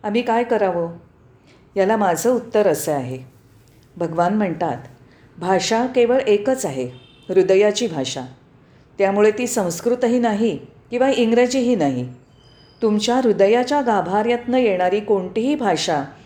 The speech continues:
ही प्रार्थना असते. म्हणूनच संस्कृत येत नाही म्हणून स्वतःला कमी लेखू नका. याचा अर्थ असा नाही की मी तुम्हाला निराश करतोय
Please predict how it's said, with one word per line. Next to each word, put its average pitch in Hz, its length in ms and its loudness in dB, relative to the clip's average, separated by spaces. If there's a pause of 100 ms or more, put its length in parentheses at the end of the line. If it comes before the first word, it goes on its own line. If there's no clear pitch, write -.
(160)
ही 254 60 -2
प्रार्थना 233 540 2
असते. 135 540 -4 (560)
म्हणूनच 233 420 2
संस्कृत 240 500 0
येत 240 220 4
नाही 233 400 -2
म्हणून 214 260 0
स्वतःला 220 600 0
कमी 240 360 0
लेखू 190 280 0
नका. 135 320 -4 (880)
याचा 202 320 4
अर्थ 233 220 0
असा 233 340 2
नाही 165 320 -2 (520)
की 240 80 -2
मी 233 240 2
तुम्हाला 226 380 2
निराश 202 460 2
करतोय 147 440 -2